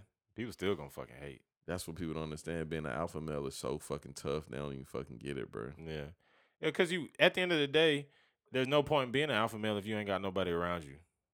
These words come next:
Speaker 2: Yeah.
Speaker 1: You're just by yourself. You know what I'm saying?
Speaker 2: Yeah.
Speaker 1: You want to,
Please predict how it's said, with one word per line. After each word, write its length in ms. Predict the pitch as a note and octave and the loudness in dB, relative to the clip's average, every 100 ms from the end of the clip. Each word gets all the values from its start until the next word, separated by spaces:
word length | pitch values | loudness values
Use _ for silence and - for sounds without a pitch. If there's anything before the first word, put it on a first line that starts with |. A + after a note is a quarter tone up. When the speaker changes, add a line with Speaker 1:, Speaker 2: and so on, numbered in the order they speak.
| _ _ _ _ D#2+ | _ _ _ _ -4
Speaker 2:
Yeah. 240 | F2 E2 E2 - | -2 -2 -6 -8
Speaker 1:
You're 120 | A2+ | -6
just 200 | A#2 F#2+ | -6 2
by 180 | F2+ F#2+ | 6 6
yourself. 480 | G2 - A#2 E2+ - | 4 2 0 -2 -2
You 120 | G2+ | 0
know 60 | A#2+ | 2
what 80 | B2 | 6
I'm 60 | D3 | 4
saying? 140 | C#3+ - C2 | 4 -2 -6
Speaker 2:
Yeah. 260 | D2+ D2 D#2 _ | -4 -4 -6 _
Speaker 1:
You 140 | A2 B2+ | -6 4
want 340 | A#2 D#3+ D3+ | 8 8 8
to, 100 | A#2+ | 0